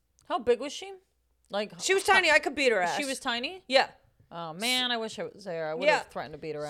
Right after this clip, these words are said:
Speaker 2: So
Speaker 1: ass.
Speaker 2: then she goes, "Why don't you look in a mirror?" And I was like, "First of all, that's a really eighth grade insult. But also, secondly, like,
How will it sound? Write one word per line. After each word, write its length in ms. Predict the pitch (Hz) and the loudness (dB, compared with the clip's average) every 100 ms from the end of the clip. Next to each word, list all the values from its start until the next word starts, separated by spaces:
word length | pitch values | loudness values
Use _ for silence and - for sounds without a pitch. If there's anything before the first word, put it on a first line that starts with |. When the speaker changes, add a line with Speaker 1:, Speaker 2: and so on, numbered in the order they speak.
| 147 | -6
Speaker 2:
So 60 | 349 | 0
Speaker 1:
ass. 40 | |
Speaker 2:
then 180 | 339 349 | 2 2
she 260 | - 392 381 | 0 2 2
goes, 420 | 330 269 254 247 214 | 2 2 0 0 0
"Why 160 | 247 | 2
don't 120 | 302 | 2
you 100 | 294 | -2
look 180 | 285 277 | -4 -2
in 80 | 262 | -2
a 40 | 226 | -2
mirror?" 520 | 277 403 285 214 - | -2 2 4 2 0
And 120 | 247 254 | -2 0
I 40 | |
was 140 | 247 | 0
like, 100 | 240 | -2
"First 240 | 240 277 - | -4 -8 -4
of 60 | |
all, 100 | 202 | -4
that's 160 | 202 202 | -4 -4
a 40 | |
really 200 | 220 214 180 | -4 -2 0
eighth 180 | 202 | -2
grade 180 | - 185 | -2 -6
insult. 460 | 262 302 233 208 202 | -6 -6 -2 -2 -2
But 80 | 226 | -6
also, 260 | 247 247 | -4 -4
secondly, 400 | 233 262 277 262 | -4 -4 -4 -2
like, 180 | 226 202 | 0 -2